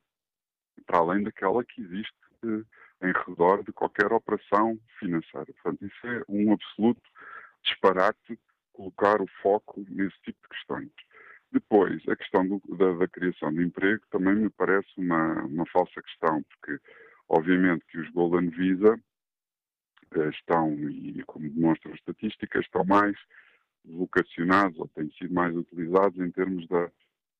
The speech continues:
da, da, da compra de imóveis ou de, da,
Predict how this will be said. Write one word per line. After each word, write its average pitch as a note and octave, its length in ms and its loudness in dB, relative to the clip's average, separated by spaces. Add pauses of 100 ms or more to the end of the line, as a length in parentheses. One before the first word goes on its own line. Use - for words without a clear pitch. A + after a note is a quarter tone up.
(120)
da, D2+ 460 0
da, D#2 220 2
da D#2 140 0
compra E2+ 340 -2
de D#2 100 -6
imóveis F2 480 0
ou E2+ 180 0
de, F2 220 -4
da, D#2 480 -2